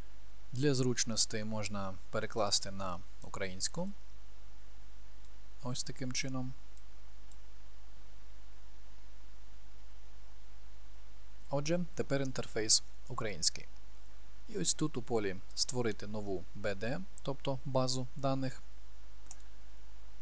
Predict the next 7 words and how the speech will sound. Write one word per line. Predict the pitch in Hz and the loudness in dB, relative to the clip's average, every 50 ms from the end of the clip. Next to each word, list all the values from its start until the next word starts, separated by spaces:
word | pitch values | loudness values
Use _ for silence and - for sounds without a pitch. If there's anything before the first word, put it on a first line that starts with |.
| - - | 0 0
пишемо | - 180 - - 185 180 180 156 | 2 2 2 2 2 2 0 2
назву | 127 120 123 113 120 120 123 131 127 - - | 2 2 2 2 2 2 2 0 0 0 0
нашої | 127 110 104 104 - - 113 107 | 0 0 0 2 2 0 0 2
бази | 101 107 101 95 98 101 | 2 2 2 2 2 0
даних. | 95 95 82 80 - - - - - - - - - - - - - - - - - - - - - - - - - - - - | 0 0 0 -2 -2 -2 -2 -2 0 0 0 0 0 0 0 -2 -2 -2 -2 -2 -2 -2 -2 -2 -2 -2 0 0 0 0 0 2
Скажімо, | - - - 107 95 104 131 147 147 147 147 143 147 - - - - - - - - - - - - - - - - | 2 2 2 0 0 0 0 0 0 2 2 0 0 -2 -2 -2 -2 -2 -2 -2 -2 -2 -2 -2 -2 -2 -2 -2 -2
наша | - 101 110 117 131 135 - - 139 135 131 | -2 0 0 0 0 0 0 2 2 2 0